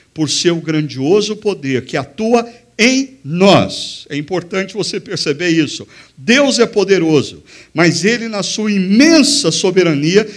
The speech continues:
decidiu que a obra vai ser feita através de mim e de você.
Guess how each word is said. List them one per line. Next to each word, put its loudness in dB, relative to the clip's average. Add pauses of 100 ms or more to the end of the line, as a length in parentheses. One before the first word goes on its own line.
(120)
decidiu 2 (1800)
que -10
a -2
obra -4
vai -8
ser -8
feita -10
através -8
de -12
mim -8
e -10
de -14
você. -16